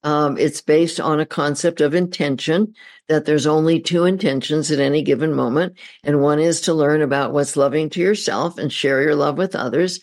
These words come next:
And the other is to protect against pain with various forms of controlling behavior, which is what most people learn to do. And so it's a, it's a process that teaches you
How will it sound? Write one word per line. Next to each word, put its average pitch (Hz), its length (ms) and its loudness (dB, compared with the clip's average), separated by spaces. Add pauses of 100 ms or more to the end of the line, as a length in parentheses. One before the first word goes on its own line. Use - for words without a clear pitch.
(300)
And 156 180 2
the 160 120 4
other 151 320 2
is 151 200 2
to 175 120 -8
protect 175 520 -4
against 160 400 -2
pain 143 300 0
with 139 160 0
various 139 420 2
forms 131 360 -4
of 117 80 -10
controlling 123 580 -2
behavior, 104 520 -2 (280)
which 160 240 0
is 151 100 2
what 143 200 2
most 139 280 0
people 127 320 0
learn 117 280 0
to 123 80 -8
do. - 340 -6 (640)
And 151 240 0
so 160 300 4
it's - 240 0
a, 170 120 2
it's 151 280 0
a 165 60 -2
process 165 540 -2
that 151 200 0
teaches 170 500 0
you 156 360 2